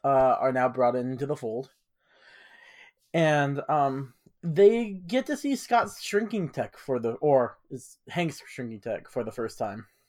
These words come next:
And, and this gets me thinking,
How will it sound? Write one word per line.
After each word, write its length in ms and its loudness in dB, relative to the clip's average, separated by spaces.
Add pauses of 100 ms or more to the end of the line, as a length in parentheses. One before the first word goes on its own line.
(1600)
And, 180 -2 (360)
and 440 0 (1500)
this 420 0
gets 280 -6
me 160 0
thinking, 760 -4